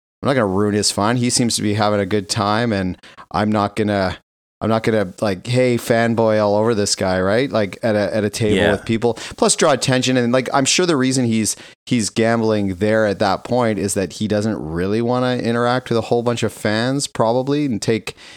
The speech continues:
Speaker 1: Instagram photos or whatever people generally would do in this scenario. So I didn't say a word. At a point
Speaker 2: Yeah.
Speaker 1: when I was done kind of gambling and th-, my, my, uh, my friends were still gambling and he was still gambling,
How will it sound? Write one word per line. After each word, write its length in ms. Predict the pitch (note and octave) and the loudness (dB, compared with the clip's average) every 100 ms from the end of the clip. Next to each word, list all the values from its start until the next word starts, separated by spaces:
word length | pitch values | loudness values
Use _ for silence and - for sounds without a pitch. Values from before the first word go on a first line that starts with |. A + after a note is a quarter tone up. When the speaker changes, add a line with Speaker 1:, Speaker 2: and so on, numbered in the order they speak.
| - | -4
Speaker 1:
Instagram 540 | A#2+ A#2 - A#2 A#2+ A2+ | -2 0 0 0 0 0
photos 400 | A2+ A2+ A#2 G#2+ | 2 2 2 0
or 60 | |
whatever 560 | F#2+ G2 A2 A2 A2+ G2 _ - | 0 2 2 2 0 -2 _ -6
people 360 | A2+ A2 G#2+ | -2 0 -2
generally 420 | F#2+ G#2 G2+ G#2+ G#2 | -2 -2 0 0 0
would 180 | G2 F2 | -2 -2
do 140 | G2+ | -2
in 80 | A2 | 0
this 120 | A#2 | -2
scenario. 360 | - A#2+ B2+ C#3+ - - - | 0 0 0 -2 -8 -18 -6
So 580 | - A#2+ A#2 A2+ G#2+ - _ _ _ G#2+ | 0 2 4 2 0 -4 _ _ _ 0
I 420 | A2 A2 A2 G2 | 2 2 0 -2
didn't 200 | A2 B2 | -2 0
say 180 | - C#3+ | 0 0
a 80 | C#3+ | 2
word. 340 | A#2 A#2 B2 - | 2 0 -2 -2
At 280 | G#2+ G#2 - | -2 -2 -2
a 80 | G2+ | -6
point 440 | - B2 C#3 C3+ | -2 0 0 2
Speaker 2:
Yeah. 100 | A2+ | 2
Speaker 1:
when 280 | A2+ A2 G2+ - - | 2 0 -2 -6 -4
I 160 | G#2+ A2 | 0 0
was 180 | G#2+ G2 | 0 -2
done 460 | - A2+ A2+ A2+ | 0 0 2 0
kind 240 | - A#2+ G#2+ | 0 0 0
of 180 | F#2 | -2
gambling 460 | G#2 A2 A#2 A2+ G2+ | -2 0 2 0 0
and 200 | G2 F#2+ | -2 -2
th-, 140 | A2 G#2+ | -4 -2
my, 220 | G#2 G2+ F#2 - | -2 -2 -6 -10
my, 320 | G#2+ G2+ G2 | -4 -2 0
uh, 220 | G2+ F#2+ F#2 | 0 -2 -2
my 100 | G#2 | -2
friends 280 | - A#2 G#2 | 0 0 -2
were 60 | |
still 200 | - A2 | -2 -2
gambling 460 | G2 G2+ G#2 G#2 F#2+ | 0 -2 0 0 -2
and 80 | G2+ | -2
he 80 | |
was 100 | A2 - | -2 0
still 160 | A2 | -2
gambling, 460 | G#2 G#2 G2+ G2+ | 0 0 0 -2